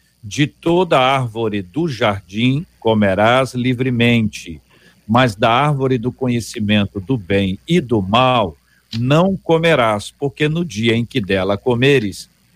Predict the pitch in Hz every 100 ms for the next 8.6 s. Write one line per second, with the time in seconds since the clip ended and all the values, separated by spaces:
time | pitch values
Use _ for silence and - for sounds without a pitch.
0 | - 139 160 160 - 127 113 135 156 -
1 | 139 131 143 123 131 117 87 71 - -
2 | _ _ _ - 147 151 202 220 - -
3 | 156 110 131 127 107 107 101 139 135 113
4 | 110 104 90 92 78 _ _ _ - 117
5 | 143 190 190 - - 123 110 - 87 110
6 | 104 - 151 147 - 101 82 73 _ _
7 | _ _ - 104 127 160 - - 165 170
8 | - 175 135 120 110 -